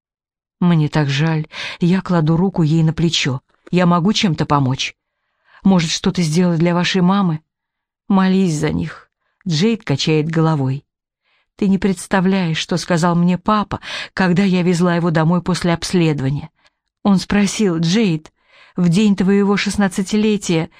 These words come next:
Эрика Уильямс пила алкоголь?'» Я вздыхаю. Он никак не может забыть ту вечеринку.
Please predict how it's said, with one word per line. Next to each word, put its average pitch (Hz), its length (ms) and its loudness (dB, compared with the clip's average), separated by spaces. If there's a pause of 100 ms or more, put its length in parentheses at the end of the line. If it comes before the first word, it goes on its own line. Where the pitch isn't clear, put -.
(180)
Эрика 214 360 2
Уильямс 208 720 -2 (280)
пила 226 320 2
алкоголь?'» 196 560 -2 (800)
Я 160 220 0
вздыхаю. 143 640 -2 (680)
Он 180 200 2
никак 185 400 0
не 170 100 2
может 160 300 0
забыть 147 380 0
ту 143 100 -2
вечеринку. 139 760 -2